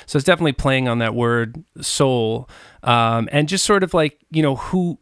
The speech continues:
who am I? You know, the, this, these clothes I'm wearing is, is like, I'm, I'm this musician. This is my life. This is what I'm choosing.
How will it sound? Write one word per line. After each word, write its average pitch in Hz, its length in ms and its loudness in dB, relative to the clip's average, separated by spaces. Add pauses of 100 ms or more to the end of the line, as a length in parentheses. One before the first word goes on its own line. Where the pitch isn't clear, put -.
(220)
who 156 200 2
am 127 180 2
I? 101 220 -6
You 127 140 -2
know, 117 200 0
the, 120 280 -6
this, 127 500 -4
these 135 260 -2
clothes 151 320 0
I'm 131 120 0
wearing 127 440 0
is, 113 180 -6
is 123 160 -8
like, 117 220 -8
I'm, 127 360 0
I'm 127 200 0
this 123 180 -4
musician. 117 680 -2
This 120 140 -8
is 123 120 -6
my 110 120 0
life. 113 540 -2
This - 200 -6
is 117 120 -8
what 117 160 -2
I'm 110 160 -4
choosing. 120 680 -4